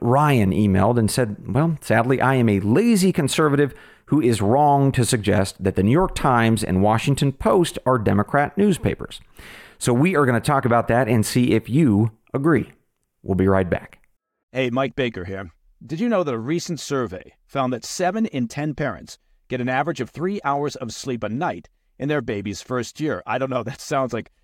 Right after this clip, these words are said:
Speaker 2: like a lot more sleep than we got during our baby's first year. Mothers, you deserve quality sleep. And here's how you can make that happen. Cozy Earth. Discover the secret to better sleep with Cozy Earth's luxurious bedding products.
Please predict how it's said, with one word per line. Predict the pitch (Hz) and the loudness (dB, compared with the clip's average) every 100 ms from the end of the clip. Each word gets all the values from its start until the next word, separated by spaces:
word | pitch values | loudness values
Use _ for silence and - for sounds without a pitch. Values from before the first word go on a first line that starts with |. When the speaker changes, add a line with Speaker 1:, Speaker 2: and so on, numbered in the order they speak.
| _ | _
Speaker 2:
like | - 113 110 | -6 -2 0
a | 104 | 0
lot | 113 113 | 0 0
more | 110 | -2
sleep | 104 - 117 | -4 -2 -4
than | - 98 | -4 -4
we | 107 | -4
got | 107 92 87 | -2 -4 -4
during | 76 90 | -6 -6
our | 101 95 | -4 -4
baby's | 92 87 85 | -6 -8 -10
first | - 98 85 - | -8 -8 -8 -8
year. | 87 82 _ _ _ _ | -10 -10 _ _ _ _
Mothers, | 120 175 175 - | -2 -2 -2 -6
you | 160 147 226 | -12 -6 -4
deserve | 196 170 143 | -4 -4 -4
quality | 131 123 117 101 | 0 -2 -2 -6
sleep. | - - 98 - _ _ _ - | -10 -12 -12 -16 _ _ _ -8
And | 120 | -6
here's | 156 214 | -4 -4
how | 180 | -4
you | 160 | -4
can | 123 113 | -4 -4
make | 113 110 | -4 -4
that | 101 90 | -6 -6
happen. | 87 80 - - _ _ | -8 -10 -14 -20 _ _
Cozy | 170 185 160 165 - | -4 -4 -2 -6 -6
Earth. | 95 71 _ _ _ _ _ | -10 -10 _ _ _ _ _
Discover | 120 - 214 233 | -12 -2 -2 -2
the | 220 | -4
secret | - 139 135 | -4 -6 -6
to | 117 | -6
better | - 127 | -4 -4
sleep | 147 - 104 - | -6 -8 -12 -10
with | 107 | -14
Cozy | - 175 185 208 | -4 -2 -2 -4
Earth's | 139 123 - - | -4 -8 -12 -8
luxurious | 113 107 120 131 127 | -8 -4 -4 -2 -4
bedding | - 113 104 | -4 -6 -4
products. | 101 101 76 - - | -4 -6 -6 -12 -20